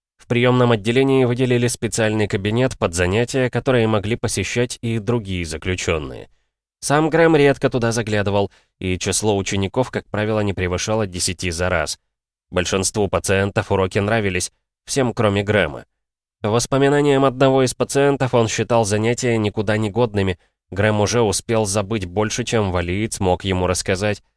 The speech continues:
Впрочем, экзамены он сдал успешно, а потом категорически отказался от посещения каких бы то ни было уроков.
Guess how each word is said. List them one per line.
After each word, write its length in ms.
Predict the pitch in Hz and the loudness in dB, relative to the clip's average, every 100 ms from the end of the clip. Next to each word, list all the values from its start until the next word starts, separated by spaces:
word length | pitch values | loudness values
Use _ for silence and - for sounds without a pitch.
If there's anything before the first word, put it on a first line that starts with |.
| _ _ _ | _ _ _
Впрочем, 480 | _ 147 147 147 139 | _ -2 2 2 2
экзамены 380 | 127 156 156 | 2 4 4
он 120 | 143 135 | 4 2
сдал 280 | 117 131 | 2 2
успешно, 500 | 135 - 151 143 95 - _ _ _ | 2 0 -2 0 -2 -4 _ _ _
а 140 | 90 87 | -4 -2
потом 340 | 95 131 147 | 0 2 2
категорически 680 | 139 123 117 120 123 123 - | 2 0 2 2 0 -2 0
отказался 640 | 113 - 104 95 117 - 98 | -2 0 0 2 0 0 -2
от 80 | |
посещения 680 | - 92 95 - 104 104 110 | -2 -4 -4 -2 -2 0 -2
каких 320 | - - 101 | -4 -6 -4
бы 120 | 90 | -4
то 120 | 104 104 | -2 0
ни 120 | 90 | 0
было 200 | 80 82 | -2 0
уроков. 540 | 87 95 76 64 - | 2 2 0 -6 -14